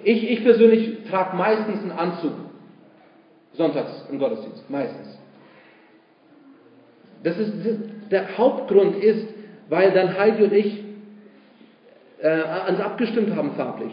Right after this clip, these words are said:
Das ist der Hauptgrund. Es gibt öfters, öf-, öfters Zeiten, wo Heidi was für mich ausgesucht hat, und hat gesagt, „Hm, nee.“ Also meistens sucht sie im Winter irgendwas aus und ohne Sakko. Und das ist frisch. Also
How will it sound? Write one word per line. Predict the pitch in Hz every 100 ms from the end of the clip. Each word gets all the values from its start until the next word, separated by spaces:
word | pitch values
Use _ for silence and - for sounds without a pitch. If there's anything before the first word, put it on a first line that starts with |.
| -
Das | 190
ist | 208
der | 208
Hauptgrund. | 190 233 - 120 107 - - _ _ _ _ _ _ _ _ _
Es | -
gibt | 233 185
öfters, | 226 226 220 - - - -
öf-, | 185 180
öfters | 233 214 240 208 - - - - - -
Zeiten, | - 185 208 208
wo | 175 170
Heidi | 185 - 190 185 - - -
was | 160 165
für | 185
mich | 165
ausgesucht | 190 214 - 202 214
hat, | 202
und | 180
hat | 175
gesagt, | 170 151
„Hm, | 156 151
nee.“ | 139 147 151 151 - - -
Also | 175 214
meistens | 165 226 226 214 208
sucht | 220 -
sie | 180
im | 151
Winter | 226 214
irgendwas | 196 180 160
aus | 160 214
und | 185 180 175
ohne | 208 190
Sakko. | 180 - 127
Und | 131
das | -
ist | - - - -
frisch. | 226 214 - - -
Also | 135 143 -